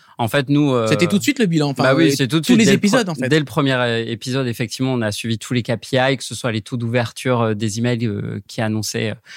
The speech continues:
Speaker 1: la création, euh, de ce podcast, mais aussi, euh, le taux d'écoute.
Speaker 2: Et il y a un
Speaker 1: Et
Speaker 2: sondage,
Speaker 1: on
Speaker 2: je crois, aussi tout de suite, euh,
Speaker 1: Et effectivement.
Speaker 2: pour recenser les, les
Speaker 1: Et
Speaker 2: retours.
Speaker 1: ça aussi, on le fait pour tous les outils de communication interne, parce qu'on a tout créé quasiment quand j'ai repris, euh, ce scope-là, euh, dans mon périmètre.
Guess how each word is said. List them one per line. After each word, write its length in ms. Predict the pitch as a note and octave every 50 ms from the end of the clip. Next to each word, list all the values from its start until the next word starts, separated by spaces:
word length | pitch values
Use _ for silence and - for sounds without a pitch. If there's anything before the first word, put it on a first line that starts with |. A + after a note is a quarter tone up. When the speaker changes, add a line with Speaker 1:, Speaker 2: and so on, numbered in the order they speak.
| - - - -
Speaker 1:
la 120 | A2+ A#2 G#2+
création, 640 | - - - A#2 A2+ A2+ - - A#2+ A#2 A2+ A2
euh, 260 | G#2 G2+ G2+ G2+ G2+ G2+
de 120 | G2+ A2
ce 140 | - - G#2
podcast, 480 | - A2+ G#2+ - - D3+ D#3 C#3+ -
mais 80 | C3 A2+
aussi, 320 | A2 G2+ - - C3+ C3 B2
euh, 380 | A#2 A2+ G#2+ G#2+ G#2+ A2 A2 G#2+
le 140 | A2 A2 G#2+
taux 160 | - B2 A2+
d'écoute. 440 | A#2 A#2 A2+ - F#3+ F#3 - - _ _ _ _ _ _ _
Speaker 2:
Et 60 | - D3
il 60 | C#3+
y 40 | C#3+
a 80 | C#3+
un 20 | C#3
Speaker 1:
Et 20 |
Speaker 2:
sondage, 360 | B2+ - E3 C3 D#3+ D#3 D3+ -
Speaker 1:
on 60 | C#3+
Speaker 2:
je 20 | -
crois, 140 | - C3+
aussi 180 | B2+ B2 - C3
tout 120 | B2 E3
de 60 | D#3 -
suite, 260 | - F3 F3+ - D3+
euh, 60 | C3+
Speaker 1:
Et 160 | C3 C3 B2+ B2
effectivement. 560 | A#2+ B2 B2 A2 - - B2 A2+ A2 G#2 G2
Speaker 2:
pour 160 | - D3 C#3
recenser 400 | C#3+ C#3 - D3+ C3 - F3 E3+
les, 160 | D#3 C#3 B2+
les 60 | B2+ C3
Speaker 1:
Et 20 |
Speaker 2:
retours. 160 | C3 C#3 A#2+
Speaker 1:
ça 180 | A#2 C3 C3+ C3
aussi, 240 | C3 B2 - - C#3
on 60 | B2
le 80 | A2+ -
fait 140 | - B2
pour 180 | A2 - G2+ -
tous 160 | - - D3+
les 480 | C#3 C#3 C3+ B2+ B2 A#2+ A#2+ A#2 A2 A#2
outils 180 | A#2+ - -
de 60 | A#2+ -
communication 500 | - B2 A#2+ A2+ - B2+ A2 - - A#2+
interne, 220 | A2 D3 E3+ D#3
parce 80 | - -
qu'on 140 | - A#2+
a 100 | G#2+ G2+
tout 220 | G2 - - - -
créé 320 | - - - C3+ C3 B2+
quasiment 420 | - - A#2+ G#2+ G#2+ A2+ A#2+ B2 A2+
quand 120 | - A2+
j'ai 120 | - A2+
repris, 400 | G#2+ G#2 G#2 - - - C3+ B2
euh, 120 | A2+ G#2 G2
ce 120 | - - A2+
scope-là, 580 | - - B2 G#2+ - - B2+ A#2+ A#2+ A#2 A2
euh, 220 | G#2 G2+ G2 G2+ G2+
dans 140 | G2 A2
mon 140 | G2+ G2+ F#2+
périmètre. 540 | - A#2 G2+ G#2+ A2 B2 C3+ D3+ - -